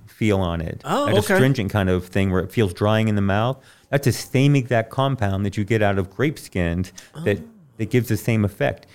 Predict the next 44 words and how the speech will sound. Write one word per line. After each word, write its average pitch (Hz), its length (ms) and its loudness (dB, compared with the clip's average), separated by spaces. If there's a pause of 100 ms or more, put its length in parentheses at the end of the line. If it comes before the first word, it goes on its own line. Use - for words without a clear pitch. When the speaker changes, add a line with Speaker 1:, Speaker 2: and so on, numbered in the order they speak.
(140)
Speaker 1:
If - 120 -6
a 113 40 -2
wine's 113 420 0
really 104 320 0
tannic, 120 640 -4 (460)
then, 101 540 0 (400)
uh, 98 280 -2
it 107 100 -4
either 113 220 2
needs 104 460 0 (320)
a - 60 -8
little 107 100 0
bit 104 160 0
of - 80 -12
time 107 320 0
to 104 160 -4
rest 98 400 0
and 92 100 -4
integrate, 117 680 -2 (420)
or 101 580 -2
you 110 100 -4
just 110 200 -4
have 101 160 -4
to 107 120 -2
enjoy 104 360 2
it 107 320 0
in 107 80 -12
that 101 160 -4
way. 104 340 -2 (460)
Speaker 2:
When 151 160 -4
you 151 100 0
say 135 160 2
rest 113 440 -2
and 107 100 -4
integrate, 95 480 -6
what 104 160 -2
exactly 92 400 -6
do 85 40 -10
you - 60 -12
mean 87 120 -12
Speaker 1:
That 139 80 2
Speaker 2:
by 139 60 4
Speaker 1:
means 131 260 4
Speaker 2:
that? - 100 -10